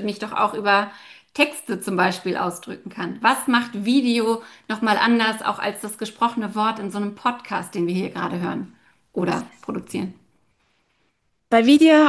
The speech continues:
Speaker 2: hat man einfach so viele Ebenen. Wir haben einerseits das Bild natürlich, das bewegte Bild, wir haben den Ton,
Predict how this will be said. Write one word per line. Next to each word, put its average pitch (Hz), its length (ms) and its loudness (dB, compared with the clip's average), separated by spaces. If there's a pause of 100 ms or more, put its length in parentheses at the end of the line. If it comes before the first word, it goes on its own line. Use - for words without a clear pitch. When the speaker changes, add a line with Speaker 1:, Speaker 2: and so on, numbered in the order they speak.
Speaker 2:
hat 262 200 4
man 226 120 6
einfach 226 200 4
so 220 200 0
viele 214 320 0
Ebenen. 190 580 2
Wir 220 160 2
haben 226 140 4
einerseits 262 580 0
das - 140 -14
Bild 240 340 2
natürlich, 330 600 0
das - 160 -8
bewegte 226 600 6
Bild, 254 420 2
wir 226 160 4
haben 196 280 4
den 185 220 -2
Ton, 233 640 6